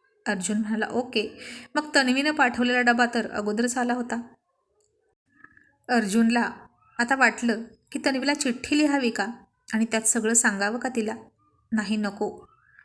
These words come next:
ती आणखीन चिडली तर आणि ती चिठ्ठी तिच्या हातात नाहीच पडली तर? हल्ली तनू कुठे जाते किचनमध्ये? अजिबात जात नाही, त्यामुळे डबा नक्कीच नोकरांच्या हातात पडणार. मग तिला फोन करू का? आणि तो विचार करतो की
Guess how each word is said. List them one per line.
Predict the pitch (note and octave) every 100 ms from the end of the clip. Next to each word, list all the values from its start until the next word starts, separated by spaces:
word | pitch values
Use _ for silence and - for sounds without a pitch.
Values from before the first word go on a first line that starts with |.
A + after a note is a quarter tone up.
| _ _ -
ती | B3
आणखीन | A3 G#3 A#3+ A#3+
चिडली | A#3+ G#3 G#3+
तर | A#3 C#4 - - _
आणि | A#3+ C4 C4
ती | C#4+
चिठ्ठी | C#4+ C4+ C#4
तिच्या | B3+ B3+ C4+
हातात | A#3+ A#3+ B3
नाहीच | C4 A#3 A#3
पडली | - B3 A3+ A#3
तर? | C4 - - _ _ _ _ _ _ _ _ -
हल्ली | A3+ G#3 A3
तनू | A3+ A#3+
कुठे | A#3+ A#3 C#4+
जाते | D#4 D4+
किचनमध्ये? | A#3 A#3 A3 G#3 G3+ F#3+ - - _ -
अजिबात | G#3+ F#3 G#3+ A#3 A#3
जात | A3+ -
नाही, | G#3 G#3 - - - -
त्यामुळे | C#4 C#4 D4+
डबा | C#4+ B3+ C#4
नक्कीच | C#4+ B3+ - C4 C#4
नोकरांच्या | A#3+ A3+ A3 A#3 B3
हातात | A#3+ G#3
पडणार. | - G#3 F#3+ F#3+ - _ _ _ -
मग | A3+ A3+
तिला | A#3 A#3+
फोन | A#3+ B3 B3
करू | C#4 D4
का? | A#3+ G#3 A3+ - - - - - -
आणि | C#4+ D#4+
तो |
विचार | D4+ C#4 D4+ D4+
करतो | D4 C#4
की | C#4